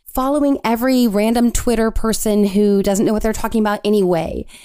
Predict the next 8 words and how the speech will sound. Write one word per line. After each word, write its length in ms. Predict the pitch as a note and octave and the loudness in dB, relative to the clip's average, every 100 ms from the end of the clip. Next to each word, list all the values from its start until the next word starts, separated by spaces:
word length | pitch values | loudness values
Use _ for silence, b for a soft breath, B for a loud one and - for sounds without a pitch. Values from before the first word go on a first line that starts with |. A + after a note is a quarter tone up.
| B B | B B
So 220 | C#4+ B3+ | -4 0
make 280 | B3+ D4 - | 2 0 -2
sure 360 | - D#4+ D#4 | -4 0 0
that 160 | B3 B3 | 0 -2
you 380 | G3 A#3 A#3+ - | 0 2 2 0
are 340 | G3+ G3 - - _ - | -2 -2 -4 -10 _ -4
inundating 720 | C#4 D#4 F4 C#4+ A3 G3+ G#3 | 0 2 4 4 2 2 2
yourself 600 | F#3 F#3 - F#3 E3+ E3+ | 0 0 -4 -4 -6 -8